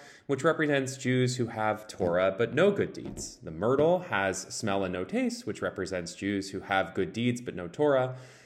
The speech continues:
And the willow repre-, has neither taste nor smell, and so it represents Jews that have neither good deeds nor Torah.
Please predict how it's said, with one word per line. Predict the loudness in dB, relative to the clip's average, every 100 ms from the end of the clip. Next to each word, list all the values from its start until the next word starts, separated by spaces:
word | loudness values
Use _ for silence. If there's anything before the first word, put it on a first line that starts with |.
| -6
And | 0 2
the |
willow | 6 8 8 8 8
repre-, | 6 4 4 2 0
has | 0 0 0
neither | 0 2 2
taste | 0 0 -2 0
nor | -2 -2
smell, | -2 -2 -2 -2
and | -6 -2
so | 0 2
it | 2 2
represents | 0 0 0 0 -2 -6 -10
Jews | -6 -2 -2
that | -2
have | 0 -2 0
neither | 0 2 2 0
good | 2 -2 -2
deeds | -6 -4 -6 -8 -12
nor | -6 -4 -4
Torah. | -2 0 0